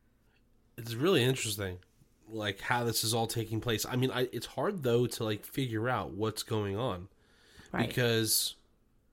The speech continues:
Speaker 1: did, you know, if she went missing,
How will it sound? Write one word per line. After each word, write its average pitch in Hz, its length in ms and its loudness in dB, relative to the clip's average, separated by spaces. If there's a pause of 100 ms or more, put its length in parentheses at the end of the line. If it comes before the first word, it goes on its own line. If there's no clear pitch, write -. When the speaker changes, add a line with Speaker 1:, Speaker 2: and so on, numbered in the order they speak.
(300)
Speaker 1:
did, 120 400 2
you 120 80 -4
know, 110 180 0 (320)
if 147 180 2
she - 160 -2
went 113 220 0
missing, 107 480 -2